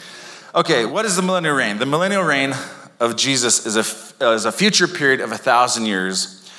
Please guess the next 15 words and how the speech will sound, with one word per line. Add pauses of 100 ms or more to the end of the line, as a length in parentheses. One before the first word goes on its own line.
(440)
um,
spoken
of
through
all,
all
throughout
the
Bible, (500)
where
Jesus
reigns
with
his
followers.